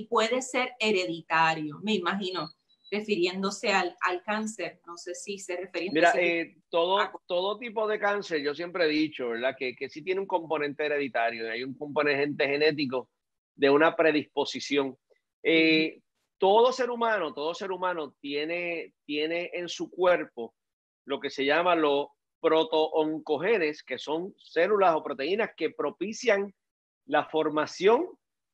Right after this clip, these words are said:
Speaker 2: de cáncer, o sea, que se desregule ese crecimiento de la célula, que no se
Speaker 1: Ah.
Speaker 2: controle. Y tenemos otras células que son los inhibidores de, de, de cáncer. ¿Qué ocurre? Que hay una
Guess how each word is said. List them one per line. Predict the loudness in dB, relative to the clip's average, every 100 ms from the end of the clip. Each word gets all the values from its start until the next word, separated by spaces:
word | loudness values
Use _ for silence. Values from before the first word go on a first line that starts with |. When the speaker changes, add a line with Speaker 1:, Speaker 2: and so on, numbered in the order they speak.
| _ -8
Speaker 2:
de | -6
cáncer, | 2 4 4 0 -4
o | -4
sea, | -2 -2
que | -2 -6
se | -4
desregule | -2 -2 -2 -4 -2 0 0 0 -4
ese | -6
crecimiento | -8 -8 -4 -2 -2 -2 -2
de | 0
la | 0
célula, | 0 -2 -2 -6 _ _ _ -10
que | -4
no | -4
se | -2
Speaker 1:
Ah. |
Speaker 2:
controle. | -2 0 2 2 0 -4 _ _ _ -10
Y | 0
tenemos | 4 4 4 4
otras | 2 2 0
células | 0 2 4 2 0 _ _ _ _ -6
que | -4
son | 2 4
los | 4
inhibidores | 2 0 2 6 6 6 2
de, | -4 -6 -10
de, | -6 -6 -6 -8
de | -6
cáncer. | -4 -4 -10 -16 -20 _ _ _ _ _ _
¿Qué | -4
ocurre? | 0 0 0 -2
Que | 2
hay | 2 2
una | -2 -2